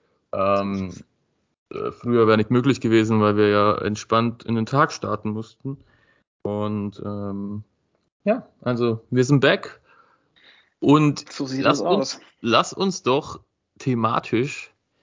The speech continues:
Speaker 1: mit etwas einsteigen, was uns ja quasi auf die Podcast-Landkarte gebracht hat. <laughs> Der Spotify-Jahresrückblick. Wir sind noch gar nicht so late to the party. Wir haben gewartet, bis all die Instagram, ah, ich will jetzt kein,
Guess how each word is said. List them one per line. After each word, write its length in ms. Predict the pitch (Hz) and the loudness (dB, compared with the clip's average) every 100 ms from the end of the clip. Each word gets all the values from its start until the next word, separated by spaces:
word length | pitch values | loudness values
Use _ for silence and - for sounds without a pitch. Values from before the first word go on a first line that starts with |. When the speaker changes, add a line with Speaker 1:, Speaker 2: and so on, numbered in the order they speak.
| _ _ _ | _ _ _
Speaker 1:
mit 100 | 107 | -10
etwas 260 | 107 117 113 | -2 0 0
einsteigen, 640 | 120 135 - 117 117 113 | 0 0 2 2 2 0
was 200 | 113 - | -2 -4
uns 260 | 143 147 139 | -4 -4 -4
ja 120 | 117 | -6
quasi 340 | 117 127 123 120 | -2 -2 0 -4
auf 140 | 120 | -6
die 100 | 123 | -10
Podcast-Landkarte 1300 | 120 147 - 117 117 117 143 - 123 113 110 117 117 - _ _ _ _ | -6 -6 -6 -10 -10 -8 -8 -6 -6 -6 -6 -6 -6 -8 _ _ _ _
gebracht 480 | 127 113 113 - - | -10 -8 -10 -10 -8
hat. 280 | 113 - _ _ _ _ _ - | -6 -6 _ _ _ _ _ -8
<laughs> 340 | - - 190 - | 0 2 2 -2
Der 240 | 131 - | -4 -4
Spotify-Jahresrückblick. 1600 | - - - 160 - 135 135 147 320 165 - 120 117 110 98 - _ - - - | -4 -8 -4 -4 -2 -2 0 -2 0 -2 -2 -4 -6 -8 -8 -10 _ -20 -20 -4
Wir 140 | 156 127 | -2 0
sind 140 | 196 | 2
noch 140 | 180 139 | 2 2
gar 120 | 139 | -2
nicht 140 | 131 | -4
so 260 | - 165 233 | 0 4 6
late 260 | 127 117 - | 4 2 0
to 100 | 120 | -6
the 80 | |
party. 480 | 113 113 113 143 196 - - _ - | -2 0 0 -2 -8 -12 -20 _ -8
Wir 100 | 117 | -6
haben 120 | 127 | -4
gewartet, 480 | 113 120 139 143 120 | 0 2 2 0 -6
bis 160 | 120 | -6
all 280 | - 123 131 | -2 -2 -2
die 200 | 123 120 | -2 -4
Instagram, 720 | 143 135 131 120 127 127 127 127 _ _ _ _ _ _ _ _ _ _ - | -4 -4 -8 -4 -4 -2 -6 -10 _ _ _ _ _ _ _ _ _ _ -12
ah, 200 | 110 101 | -10 -10
ich 100 | 95 | -6
will 60 | 104 | -6
jetzt 140 | 95 | -6
kein, 300 | 101 95 95 | -6 -6 -8